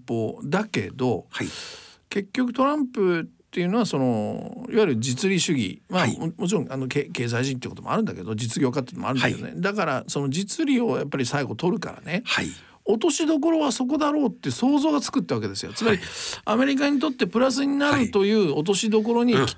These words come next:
Speaker 1: と向かうんだろうと。
Speaker 2: はい。うん。はい。
Speaker 1: そういう前提で、その、いろいろ、その、考えたりもできるんだけど、
Speaker 2: はい。
Speaker 1: バイデンさんの場合はね、
Speaker 2: はい。
Speaker 1: あの、その辺がよくわからないと。
Speaker 2: そうですね。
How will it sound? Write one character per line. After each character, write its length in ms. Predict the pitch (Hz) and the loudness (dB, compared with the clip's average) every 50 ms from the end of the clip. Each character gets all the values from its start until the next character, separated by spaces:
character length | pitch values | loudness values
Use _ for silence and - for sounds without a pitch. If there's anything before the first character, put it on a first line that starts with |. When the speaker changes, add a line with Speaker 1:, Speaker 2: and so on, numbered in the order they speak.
| - | 0
Speaker 1:
と 80 | - 233 | 2 4
向 140 | 190 156 139 | 4 4 4
か 140 | 165 196 202 | 4 2 4
う 100 | 202 190 | 4 4
ん 60 | 165 | 4
だ 120 | 127 107 | 2 2
ろ 140 | 101 98 95 | 0 -2 -4
う 60 | 92 | -6
と。 140 | - - - | -10 -12 -8
Speaker 2:
は 240 | - - - - 87 | -6 -4 -2 -2 -2
い。 40 | 87 | -2
う 20 | |
ん。 40 | 82 | -4
は 60 | - - - | -6 -6 -4
い。 40 | 233 | -4
Speaker 1:
そ 280 | 180 - 254 269 277 285 | -2 0 0 0 2 2
う 60 | 277 | 4
い 60 | 269 269 | 4 4
う 20 | 277 | 4
前 320 | 254 233 240 254 254 247 247 | 2 2 2 4 4 4 2
提 260 | 247 254 247 247 247 | 2 2 2 2 2
で、 160 | 254 269 233 | 2 2 2
そ 100 | - 220 | 2 2
の、 100 | 190 165 | 4 4
い 80 | 151 151 | 4 4
ろ 160 | 156 156 156 | 4 4 4
い 40 | 156 | 4
ろ、 300 | 180 175 143 107 - - | 4 4 2 2 0 -4
そ 100 | - - | -4 -4
の、 80 | 170 151 | -2 -2
考 320 | 135 - 147 160 160 160 | -2 -2 0 0 2 0
え 60 | 156 143 | 0 0
た 120 | 139 127 | 0 -2
り 80 | 113 107 | -4 -4
も 100 | 107 104 | -4 -4
で 120 | 110 113 | -6 -4
き 140 | 110 185 180 | -2 0 0
る 80 | 170 | 0
ん 180 | 123 98 98 92 | 0 -2 -4 -4
だ 140 | - 131 139 | -4 -4 -4
け 180 | - - 82 - | -4 -4 -6 -4
ど、 240 | 135 139 135 120 - | -2 0 0 0 -2
Speaker 2:
は 40 | |
い。 40 | - - - - - - - - - - - - - _ - | -4 -10 -18 -18 -16 -14 -14 -12 -12 -12 -14 -14 -12 _ -6
Speaker 1:
バ 240 | 160 165 226 254 370 | -2 0 0 2 2
イ 160 | 403 370 339 | 2 2 2
デ 160 | 226 147 127 117 | 2 2 2 2
ン 640 | 104 98 - - - - - 170 - - 156 - - | 0 -2 -4 -8 -10 -10 -12 -10 -8 -6 -6 -4 -4
さ 140 | - - 120 | -4 -4 -4
ん 40 | 95 | -4
の 80 | 98 | -6
場 160 | 104 - 104 | -6 -6 -4
合 80 | 104 127 | -4 -4
は 140 | 117 98 95 | -6 -4 -4
ね、 100 | 127 202 | -4 -4
Speaker 2:
は 160 | - - - | -2 -4 -6
い。 220 | 87 - - - - | -8 -10 -14 -12 -6
Speaker 1:
あ 200 | - 135 135 135 | -4 -2 0 2
の、 320 | 139 139 135 135 127 123 123 | 2 4 4 4 2 2 0
そ 240 | - - - 190 | 0 0 2 4
の 160 | 226 269 285 233 | 4 4 4 4
辺 260 | 247 269 269 262 247 | 4 4 4 4 4
が 80 | 220 | 2
よ 140 | 156 139 160 | 2 0 -2
く 160 | 156 - 101 | -4 -6 -8
わ 180 | 95 - - - | -10 -10 -10 -8
か 140 | - - 110 | -8 -6 -4
ら 140 | 113 113 107 | -4 -4 -4
な 120 | 98 - | -6 -6
い 20 | |
と。 60 | - - | -6 -6
Speaker 2:
そ 160 | - 90 85 | -4 -6 -8
う 20 | |
で 140 | - - 92 | -8 -6 -6
す 140 | - - | -6 -8
ね。 40 | - | -8